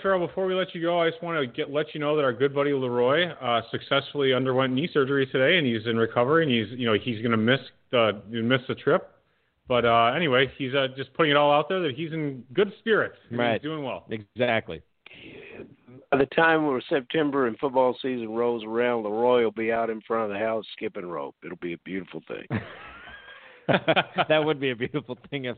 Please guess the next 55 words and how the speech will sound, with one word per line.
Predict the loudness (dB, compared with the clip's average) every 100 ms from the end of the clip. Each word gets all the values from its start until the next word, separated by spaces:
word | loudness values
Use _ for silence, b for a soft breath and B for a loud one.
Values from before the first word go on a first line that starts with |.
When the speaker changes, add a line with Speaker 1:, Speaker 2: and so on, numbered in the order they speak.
| -6
Speaker 2:
that | -8 -6
happened | -8 -8 -8 -8
for | -8 -6
sure. | -2 -2 -2 B B B
Speaker 1:
That's | 2
Speaker 2:
Farrell | 4 4
Speaker 1:
quite | 2
a, | 0
Speaker 2:
Elliott. | -2 -2
Speaker 1:
quite | -4
a | -6
visual | -8 -8 -10
I | -10
just | -12 -16
got. | -8 0
Speaker 2:
Yeah, | 2 2
exactly. | 0 -2 -2 -4 -6
Ladies | -4 -2 -2
and | -2
gentlemen, | -2 -2 -6
K | -2 -2
F | -2 -6
F | -8
S | -8 -6
C | -6
dot | -4 -4
com. | -4 -6 -4
Give | -6
them | -4
a | -4
ring, | -2 -4 -2
five | 2 2 2
zero | 2 2
two, | 0 -4 -6 -8 _ b -2
five | 0 0 -2
two | -4
three, | -4 -6 -6 -8 b _
five | 2 2 -2
zero | 0 2 2
five | -2 -2 -4 -4
seven, | -2 -2 -6 b b
and, | -8 -6 0
uh, | 0
make | 0 -4 -4
sure | -4
you're | -2 -2
participating | -4 -4 -8 -4 -4 -4
in | -8 -10
Kentucky | -10 -2 -2 0
this | -2 -2
year. | 0 0 0 B _
Farrell, | 2 2
congratulations | 0 -2 0 0 -4 -4 -6 -6
on |
the | -6